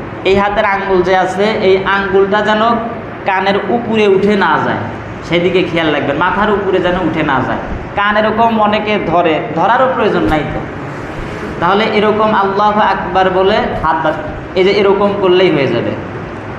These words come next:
এখন অনেকে এতটুক পর্যন্ত উঠায়, সমস্যা নাই, এটা কোনো মতভেদপূর্ণ বিষয়ও না, কেউ এ নিয়ে মতভেদ করে নেই যে এতটুকু উঠাতে, উঠাইলে সমস্যা হবে কিনা, এতটুকু উঠাইলে সমস্যা হবে কিনা। মূল বিষয়টা হচ্ছে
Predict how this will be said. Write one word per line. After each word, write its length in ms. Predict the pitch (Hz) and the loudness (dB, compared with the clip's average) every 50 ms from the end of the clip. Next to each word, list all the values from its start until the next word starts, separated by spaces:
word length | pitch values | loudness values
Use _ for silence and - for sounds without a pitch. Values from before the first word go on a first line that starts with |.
| - - - - - - | -10 -10 -10 -8 -6 -4
এখন 400 | 160 185 185 202 208 208 202 208 208 - - - - - - | -2 -2 0 0 0 0 0 -2 -4 -6 -8 -8 -8 -4 -2
অনেকে 480 | 180 190 202 214 202 202 208 208 190 - - 208 - | 0 0 0 0 0 0 0 0 0 -2 -4 -4 -4
এতটুক 360 | 226 220 214 196 - 175 151 - | -4 -2 -2 -2 -2 -2 -2 0
পর্যন্ত 360 | 156 156 139 131 139 135 135 139 | -2 -2 -2 -2 -4 -4 -2 -4
উঠায়, 260 | 127 - - 123 117 113 - - | -4 -2 -2 -4 -4 -4 -4 -2
সমস্যা 400 | - 226 254 277 - - 208 180 | 0 0 2 2 2 2 0 0
নাই, 120 | 143 131 120 107 - - - - - - - - | 0 0 -2 -2 -4 -6 -8 -10 -10 -10 -4 -2
এটা 220 | 175 208 - 240 214 - | 0 0 2 2 0 0
কোনো 160 | 226 226 226 | 2 2 2
মতভেদপূর্ণ 720 | 220 208 196 196 196 180 190 208 202 202 202 202 190 185 180 | 4 4 2 2 0 0 0 -2 -2 -2 -4 -2 0 0 2
বিষয়ও 420 | 156 160 156 156 175 160 151 139 | 2 2 2 2 2 2 2 2
না, 140 | 127 120 113 - - | 0 0 -2 -2 -2
কেউ 160 | - - 254 | 0 0 2
এ 180 | 254 214 202 190 | 2 2 2 2
নিয়ে 140 | 190 196 185 | 2 2 2
মতভেদ 380 | 180 165 160 165 165 160 170 170 - | 2 2 2 2 2 0 0 0 0
করে 180 | 160 143 131 127 | -2 0 0 0
নেই 140 | 120 120 117 113 - - - - - - - 135 | 0 0 -2 -2 -4 -6 -8 -10 -10 -10 -8 -4
যে 140 | 135 143 165 | 0 2 2
এতটুকু 640 | 160 156 - 180 185 185 185 175 - 196 190 190 185 | 2 2 2 0 0 0 0 0 0 0 2 2 2
উঠাতে, 440 | 185 185 185 180 180 185 185 180 180 180 | 2 2 2 2 2 2 2 2 0 -2
উঠাইলে 280 | 180 180 190 185 180 180 | 0 2 2 2 2 2
সমস্যা 400 | 185 180 170 175 170 - 180 175 | 2 0 0 0 0 0 0 0
হবে 140 | 165 170 | 2 0
কিনা, 180 | 165 170 175 170 | 0 0 0 0
এতটুকু 360 | 160 160 165 160 180 175 170 | 0 -2 -2 -2 -2 -2 -2
উঠাইলে 260 | 156 175 170 170 165 | 0 0 0 0 0
সমস্যা 320 | 170 175 165 160 160 165 165 | 0 -2 -2 -2 -2 0 0
হবে 120 | 160 160 156 | 0 0 0
কিনা। 160 | 160 160 170 165 - - - - - - - - | 0 -2 -2 -4 -4 -6 -8 -10 -10 -8 -4 0
মূল 180 | 165 185 196 196 | 2 2 2 2
বিষয়টা 440 | 190 185 180 - 220 226 220 226 | 2 2 2 2 0 0 0 0
হচ্ছে 360 | 220 208 220 214 214 - 240 | 0 0 0 0 -2 0 0